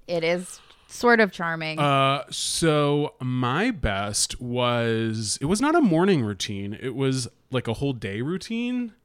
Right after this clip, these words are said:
Speaker 1: Really?
Speaker 2: Um, by this woman named Emily Smith,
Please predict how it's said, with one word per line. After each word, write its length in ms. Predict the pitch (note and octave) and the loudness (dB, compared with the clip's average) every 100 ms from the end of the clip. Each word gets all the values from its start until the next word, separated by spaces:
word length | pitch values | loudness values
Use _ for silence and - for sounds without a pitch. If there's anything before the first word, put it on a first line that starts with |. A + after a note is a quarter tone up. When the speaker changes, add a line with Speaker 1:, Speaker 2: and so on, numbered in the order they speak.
| _ - | _ -14
Speaker 1:
Really? 320 | D3+ D3 D#3+ | -10 -8 0
Speaker 2:
Um, 460 | C#3 C#3 B2+ B2 B2 | 4 4 4 2 -2
by 640 | B2+ A2 C3 C3 C3 C3 - - | -2 2 4 4 4 2 -2 -10
this 300 | C3 C3+ - | -4 -2 -2
woman 440 | C#3+ D#3+ E3+ D#3+ - | -2 0 0 0 -2
named 520 | B2+ B2 A#2+ A#2 - _ | -2 0 0 -2 -6 _
Emily 360 | A#2+ B2+ D3+ E3 | -2 0 0 0
Smith, 680 | - - G2+ G2 A2+ - - | -2 -4 -4 -6 -12 -18 -16